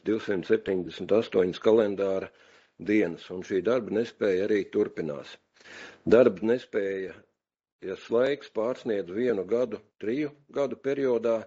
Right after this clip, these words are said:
un pārprau-, pārtraukto darba nespēju kopējais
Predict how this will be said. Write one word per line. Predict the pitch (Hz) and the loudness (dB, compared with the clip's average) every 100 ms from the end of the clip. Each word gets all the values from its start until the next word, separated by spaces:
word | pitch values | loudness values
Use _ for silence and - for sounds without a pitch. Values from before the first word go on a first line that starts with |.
| - _ _ _ _ - | -14 _ _ _ _ -12
un | 92 | -4
pārprau-, | 110 113 - - 98 - | 0 0 0 0 0 0
pārtraukto | 110 123 113 98 - 98 | -2 0 0 0 0 -2
darba | 101 117 104 101 | 0 0 -2 -4
nespēju | 107 - 95 87 | -6 -2 0 0
kopējais | 110 120 117 95 87 | 0 2 2 2 2